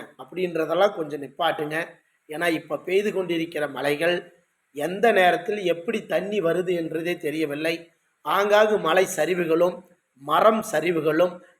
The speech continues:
வீடு இடிதலும் புது இடத்துக்கெல்லாம் தண்ணி புகுதலும் இது போல நிகழ்வுகள் நடக்குது. முடிந்த வரையிலும்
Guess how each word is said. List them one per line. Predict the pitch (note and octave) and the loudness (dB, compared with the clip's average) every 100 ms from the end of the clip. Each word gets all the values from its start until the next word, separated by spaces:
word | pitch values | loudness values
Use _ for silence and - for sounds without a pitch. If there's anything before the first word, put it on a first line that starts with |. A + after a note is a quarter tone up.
| _ | _
வீடு | D#3+ G#3+ B3 A#3 | -2 2 2 2
இடிதலும் | E3+ F3 F3+ F3 E3 F3+ - _ _ _ _ | 0 -4 -2 2 2 -2 -8 _ _ _ _
புது | F#3 G#3 | -6 0
இடத்துக்கெல்லாம் | C4 G#3+ F#3+ F#3 F3+ F#3+ | 4 4 2 -2 2 2
தண்ணி | F#3+ E3+ G3 A3 | 2 0 2 -2
புகுதலும் | A3 F3 F3+ F3+ F3+ F#3 - | -2 -2 -2 0 -2 -4 -8
இது | E3+ G3 | -6 0
போல | G3+ F3+ | 4 4
நிகழ்வுகள் | E3 E3 G3+ F3+ D#3+ | 2 0 2 2 0
நடக்குது. | C#3 D3 D3 D#3+ F#3 F#3 - _ _ _ | 0 -4 -4 -6 -4 -4 -8 _ _ _
முடிந்த | - E3+ F#3 C4 A#3+ A#3 | -14 -6 0 2 4 4
வரையிலும் | F3+ D#3+ F3+ F#3 E3+ - | 6 2 2 2 0 -2